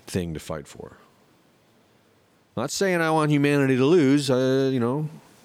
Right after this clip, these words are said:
I am a human being. But, uh, you know, because what's happened recently is, okay, so covid exposed the cowards. covid exposed those people that,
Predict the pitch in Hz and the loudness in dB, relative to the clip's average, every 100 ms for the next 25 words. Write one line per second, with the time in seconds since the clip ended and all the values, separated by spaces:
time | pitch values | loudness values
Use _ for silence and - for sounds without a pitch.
0 | - 117 131 131 139 139 120 135 107 120 | -6 -4 -2 -2 -2 -2 -2 -2 -4 -6
1 | - _ - - - - - - - _ | -12 _ -20 -20 -20 -20 -20 -20 -20 _
2 | _ _ - _ _ - 104 104 104 104 | _ _ -20 _ _ -12 -8 -6 -6 -6
3 | 101 104 104 123 92 95 - - _ _ | -6 -8 -8 -8 -8 -10 -16 -20 _ _
4 | _ _ _ _ _ _ - - - 151 | _ _ _ _ _ _ -20 -20 -8 -4
5 | 143 175 156 196 - 160 185 185 175 147 | -2 0 0 0 -2 0 0 0 0 2
6 | 113 156 240 170 120 110 120 127 117 113 | 2 2 2 0 0 0 2 2 2 2
7 | 110 - 139 143 - 131 - 202 233 185 | 2 0 0 0 0 -2 0 2 2 2
8 | 143 135 127 - 135 - - 139 139 131 | 2 4 2 -2 -2 -4 -2 0 2 2
9 | 113 - _ _ - - 117 - 120 98 | 0 -8 _ _ -10 -8 -6 -4 -2 -2
10 | 78 71 - - - - - - - 143 | -4 -8 -12 -14 -20 -20 -20 -20 -4 0
11 | 156 156 139 - - 135 131 127 107 - | 2 2 0 -2 0 2 4 2 0 -6
12 | 110 117 123 120 - 123 117 113 104 101 | 0 2 2 0 -2 -2 0 0 0 0
13 | 95 | -2